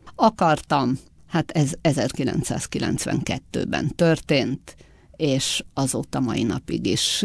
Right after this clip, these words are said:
kisebb megszak-, kényszerű megszakításokkal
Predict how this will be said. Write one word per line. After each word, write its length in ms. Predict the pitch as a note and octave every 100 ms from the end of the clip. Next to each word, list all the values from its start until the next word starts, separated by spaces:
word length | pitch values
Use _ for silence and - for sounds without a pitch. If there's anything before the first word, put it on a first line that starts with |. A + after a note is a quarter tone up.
| E3+
kisebb 380 | D#3 - - C3
megszak-, 440 | C#3 - D#3+ -
kényszerű 500 | - F3+ D#3+ E3 C#3+
megszakításokkal 1300 | C3+ E3 - D3 - C#3 - A#2+ - - - - E2